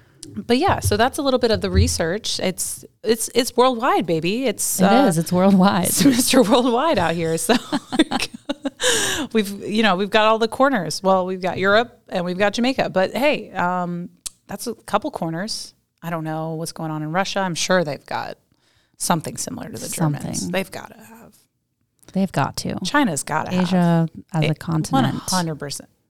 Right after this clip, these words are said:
Speaker 1: The whole continent?
Speaker 2: The whole continent.
Speaker 1: Well, do you think it's different in India versus, like, China,
Speaker 2: Oh,
Speaker 1: though?
Speaker 2: totally.
Speaker 1: Oh, well, then.
Speaker 2: For sure.
Speaker 1: Yeah, but it's gotta be something, right?
Speaker 2: Something.
Speaker 1: And if you guys wanted to, write in. If,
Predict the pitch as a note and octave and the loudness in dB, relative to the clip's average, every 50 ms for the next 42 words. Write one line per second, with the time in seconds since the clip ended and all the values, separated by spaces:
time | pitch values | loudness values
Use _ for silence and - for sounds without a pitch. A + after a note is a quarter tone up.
0 | _ _ _ _ D3+ C#3 - D#3 D3+ E3 - - F#3+ A#3 C4 C#4+ D4+ - D#3 - | _ _ _ _ -14 -10 -6 -6 -6 -4 -4 -4 -4 -4 -4 -2 0 0 0 2
1 | F3 F3 E3+ - D#3+ C#3+ C3+ C3+ - - - - - - _ - - - - D#3+ | 2 0 0 0 0 0 0 0 -2 -4 -6 -6 -6 -8 _ -12 -14 -12 -12 -12
2 | - D#3+ D#3 - - D#3+ D#3 D3 D#3 - F3 D3 - D#3+ D#3 D#3 D3+ D#3+ D#3+ E3 | -10 -10 -10 -8 -8 -10 -10 -8 -6 -6 -6 -6 -4 -6 -6 -6 -6 -6 -6 -4
3 | F3+ F#3+ G3+ G#3+ G#3+ F#3 E3 D#3+ D#3 - D#3 D3+ D3+ D#3 D3 C#3 - - - D#3 | -4 -4 -4 -4 -4 -4 -6 -6 -6 -6 -8 -8 -8 -8 -10 -10 -10 -10 -10 -8
4 | D#3+ E3+ G#3 A#3+ B3+ C#4 D4 D4 D4 D4 C#4+ - D#3+ E3+ E3+ D#3+ - - - E3+ | -8 -6 -6 -6 -2 -2 0 0 0 -2 -2 -2 -2 -2 -2 -2 -6 -8 -8 -8
5 | D#3+ F3+ A3 C4 G#3+ G#3 - - D#3+ D3+ C#3+ D3+ D#3 D3+ D3 D#3 C#3 C#3+ D#3+ E3+ | -8 -6 -6 -6 -6 -8 -10 -12 -12 -12 -10 -10 -8 -8 -6 -6 -6 -4 -4 -4
6 | E3+ - - - - _ _ - A#3+ A#3 F3 - - - _ _ - F#3+ F#3 F3+ | -4 -6 -8 -12 -20 _ _ -10 -8 -8 -8 -8 -12 -18 _ _ -6 -6 -4 -4
7 | - - F#3+ - - - _ _ _ - - - - - E3 F3 F3+ - - - | -4 -4 -6 -6 -6 -10 _ _ _ -20 -20 -14 -10 -6 -6 -6 -6 -6 -10 -14
8 | - A#3+ - - - - F3+ E3 D#3+ G3 - - - - - - F3 - - _ | -16 -20 -20 -10 -2 0 0 0 0 -2 -4 -6 -6 -8 -8 -10 -12 -14 -18 _
9 | _ _ _ _ _ _ _ _ - - A3 A#3 A3+ - C#4+ D4+ E4+ C#4+ G#3 G#3 | _ _ _ _ _ _ _ _ -4 -2 0 0 0 -2 0 0 0 0 2 2
10 | F#3+ G3+ A3 G3+ - - - D#3+ D3 D3 D3 D3 D3+ D#3 D#3+ D#3 C#3 D3+ E3+ E3 | 0 0 0 0 -2 -2 -2 -2 -2 -2 -2 -2 -4 -4 -4 -2 -2 0 0 -2
11 | C3 - - - - - | -2 -4 -8 -10 -12 -14